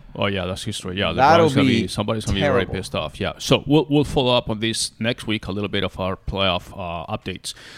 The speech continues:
Speaker 1: Uh, moving on, we're not leaving California just yet. We talked about the Lakers.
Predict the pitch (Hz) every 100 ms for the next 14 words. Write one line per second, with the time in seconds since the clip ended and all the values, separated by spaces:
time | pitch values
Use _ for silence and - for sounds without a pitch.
0 | - - 123 113 110 135 156 143 101 82
1 | - 123 160 135 143 135 - 120 - 123
2 | 113 101 104 - 98 107 - 101 104 -
3 | 107 104 101 98 107 101 -